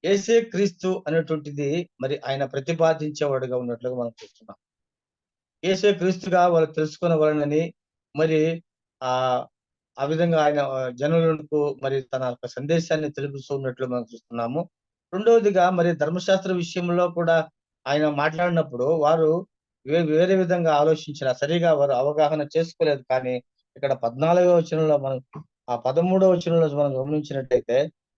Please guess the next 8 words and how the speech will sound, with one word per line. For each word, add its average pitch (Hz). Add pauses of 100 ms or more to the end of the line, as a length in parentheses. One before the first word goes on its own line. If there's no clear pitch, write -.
(260)
ఆ, 123
ఈ 139
యొక్క 151
మనుష్యుడు, 147 (500)
ఆ, 127
వాళ్ళు 135
ఇక్కడ 127
చెబుతున్నారు 131